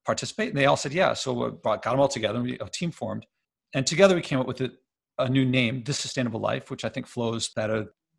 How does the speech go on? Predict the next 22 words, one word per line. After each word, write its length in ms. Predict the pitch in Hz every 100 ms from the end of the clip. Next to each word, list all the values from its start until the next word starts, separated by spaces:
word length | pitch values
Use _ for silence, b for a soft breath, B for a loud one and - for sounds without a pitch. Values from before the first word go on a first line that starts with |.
| -
You 80 | 110
know, 120 | 110
at 100 | 139
first 220 | - 165
I 20 | 139
was 100 | 131
like, 100 | 143
"I 140 | 170
wanna 120 | 190
s-, 120 | 175 -
keep 180 | -
the 80 | 196
old 120 | 196
one," 120 | 147 117
but 100 | 131
then 80 |
I 40 | 131
was 80 | 127
like, 120 | 117
"This 120 | 117
is 40 |
better." 280 | 104 98 101